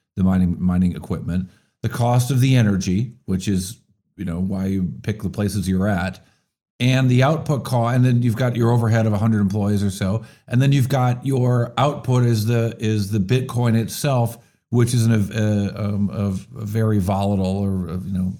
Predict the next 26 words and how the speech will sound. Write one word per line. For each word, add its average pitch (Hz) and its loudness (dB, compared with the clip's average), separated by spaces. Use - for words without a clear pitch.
uh, 69 -10
uh, 92 -8
endpoint 98 0
for, 101 -2
but 135 -2
really 170 4
not 107 0
super 123 0
volatile 98 -2
as 110 -4
far 110 0
as 104 0
commodities 95 2
go. 95 2
Any 117 4
commodity 92 2
can, 90 0
can 90 2
jump 95 0
by, 90 -2
as 95 -2
we've 110 2
certainly 101 -2
seen 107 0
this 98 -2
year, 107 0